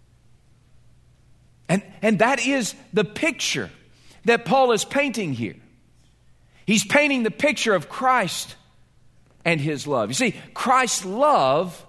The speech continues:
binds us together under this one vision. And, and, and the vision is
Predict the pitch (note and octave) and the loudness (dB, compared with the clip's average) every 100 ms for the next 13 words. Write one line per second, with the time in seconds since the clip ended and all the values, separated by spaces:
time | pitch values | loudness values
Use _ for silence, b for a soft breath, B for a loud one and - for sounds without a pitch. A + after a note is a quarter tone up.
0 | - _ b b b b C3+ A#3 C#4 B3 | -20 _ b b b b 2 4 4 0
1 | A3+ G3+ - F3+ B3+ G3 F#3+ F3+ F3+ E3+ | -2 -2 -6 0 2 2 2 0 -2 -4
2 | E3+ G#3 G3+ E3+ C4 C#3+ A2+ C3+ C#3 B | 0 2 2 0 -2 -2 0 -2 -2 B
3 | B G#3 G3+ F#3+ F#3+ - E3 D#3+ D#3+ D#3 | B 0 0 -4 -4 -8 -16 -6 -4 0
4 | B3 D#4 A#3+ A3+ F#3+ B2+ A2 A#2 F#3+ - | 2 2 2 0 -2 -4 -2 -2 -2 -4